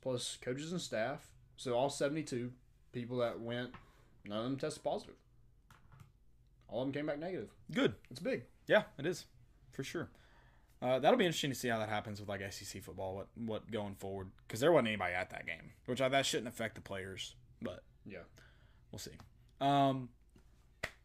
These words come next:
Speaker 2: don't have anything else. Guys, make sure you send in your, uh, favorite high school football plays this week. We will post them on Sunday. Landon's got some great fails for you. We'll be talking more Tennessee football, more college football. It's coming up, twenty-four days.
Speaker 1: Did you mention sending those high school highlights?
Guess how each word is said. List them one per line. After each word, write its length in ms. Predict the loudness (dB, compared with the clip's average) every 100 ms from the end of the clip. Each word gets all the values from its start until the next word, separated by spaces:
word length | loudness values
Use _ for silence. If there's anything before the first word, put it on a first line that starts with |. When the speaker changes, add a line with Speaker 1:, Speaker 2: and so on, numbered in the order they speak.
| -10
Speaker 2:
don't 100 | 2
have 80 | 4
anything 180 | 4 4
else. 180 | 2 6
Guys, 200 | 8 8
make 160 | 6
sure 160 | 2 2
you 80 | 2
send 240 | 2 4
in 140 | 4 6
your, 280 | 6 8 8
uh, 120 | 8
favorite 220 | 6 6
high 100 | 6
school 140 | 4 2
football 240 | 4 4
plays 220 | 6 4
this 140 | 4 4
week. 260 | 2 2 -10 -20 -20 0
We 160 | 4
will 240 | 6 4 2
post 300 | 2 0 0
them 160 | 0
on 140 | 0 0
Sunday. 520 | 0 0 2 2 2 0
Landon's 340 | 2 2 2
got 160 | 2 2
some 180 | -2
great 300 | 2 2 2
fails 260 | 2 2 2
for 160 | 0 2
you. 220 | 2 2 -2 -16 -4
We'll 100 | 2
be 100 | 4
talking 300 | 6 4 4
more 440 | 4 6 8 6 2
Tennessee 300 | -2 -2 -2
football, 240 | -4 2 2
more 160 | 2
college 320 | 4 6 6 6
football. 520 | 2 8 8 6 0 -18 -20 -16
It's 120 | -8
coming 240 | 0 6 6
up, 120 | 6
twenty-four 260 | 2 8
days. 260 | 8 8 2 -12 -8
Speaker 1:
Did 100 | 2
you 60 |
mention 280 | 2 4 0
sending 340 | 0 0 0 2
those 180 | 0
high 160 | 2 -2
school 160 | 0 0
highlights? 420 | 0 -2 -8 -12